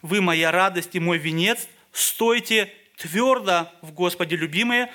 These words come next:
И вот немецкий язык: "Darum, meine geliebte und ersehnten Brüder, meine Freude und meine Krone". Здесь используется и то, и другое. "Steht in dieser Weise",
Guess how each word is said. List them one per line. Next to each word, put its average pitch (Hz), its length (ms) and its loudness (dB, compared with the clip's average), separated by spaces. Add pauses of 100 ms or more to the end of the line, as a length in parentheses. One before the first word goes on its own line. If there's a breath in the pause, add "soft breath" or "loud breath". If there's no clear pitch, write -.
(340 loud breath)
И 170 60 -6
вот 156 180 -2
немецкий 185 440 0
язык: 190 340 0 (760)
"Darum, 185 300 0
meine 185 240 2
geliebte 208 640 0 (300 loud breath)
und 180 180 -4
ersehnten 185 540 0
Brüder, 226 360 2
meine 165 280 0
Freude 190 360 0
und 170 200 -4
meine 156 260 0
Krone". 262 560 0 (300 loud breath)
Здесь 190 340 -2
используется 180 720 -2
и 175 140 -6
то, 233 220 0
и 220 60 0
другое. 190 540 0 (100)
"Steht - 680 -2
in 180 180 -2
dieser 208 420 0
Weise", 185 540 0